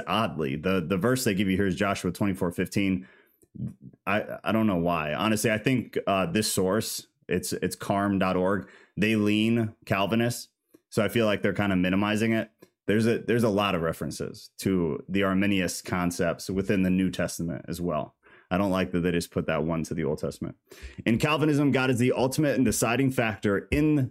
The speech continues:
the salvation of individuals. In Arminianism, a man's response to God's grace is the deciding factor.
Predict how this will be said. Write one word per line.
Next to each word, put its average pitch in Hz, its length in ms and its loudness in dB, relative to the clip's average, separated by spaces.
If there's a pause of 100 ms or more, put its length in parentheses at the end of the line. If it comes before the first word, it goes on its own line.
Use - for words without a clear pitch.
the 104 140 2
salvation 101 640 2
of 90 80 0
individuals. 87 640 0 (100)
In 104 140 2
Arminianism, 101 800 2 (240)
a 92 80 2
man's 113 320 2
response 123 540 0
to 95 160 -2
God's 82 320 -2
grace - 520 -6 (220)
is 95 180 0
the 95 100 2
deciding 85 360 0
factor. 104 520 -4